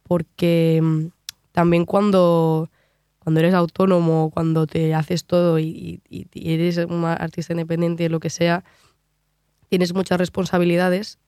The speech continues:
y un poco como el, el tema este, ¿no? De, yo qué sé, mis padres pues van a trabajar de nueve de la mañana a seis de la tarde y se olvidan. Pero yo llego a las seis de la tarde, pues que sigo teniendo correos y mensajes y no sé qué. Entonces, a veces cuesta poner, y, y los hay que poner, porque, eh,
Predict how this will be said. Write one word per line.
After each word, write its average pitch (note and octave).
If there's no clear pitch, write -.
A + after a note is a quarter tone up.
y F3
un F#3
poco F#3+
como E3+
el, D#3+
el D#3+
tema F#3
este, F3
¿no? D#3+
De, F3
yo E3
qué E3+
sé, E3
mis D#3
padres E3
pues F3
van E3
a E3
trabajar E3
de D#3
nueve E3+
de F3
la F3
mañana F#3
a -
seis F3
de F3+
la F3+
tarde F3+
y F3
se -
olvidan. D#3
Pero F3
yo F#3
llego F3
a -
las F3
seis F#3+
de F#3
la F3
tarde, F#3
pues F3
que E3
sigo G#3
teniendo E3+
correos E3
y E3+
mensajes E3
y F#3
no E3+
sé D#3
qué. F3+
Entonces, D#3
a E3
veces F3
cuesta -
poner, F3
y, -
y E3
los D#3
hay E3+
que G3
poner, E3+
porque, D3
eh, -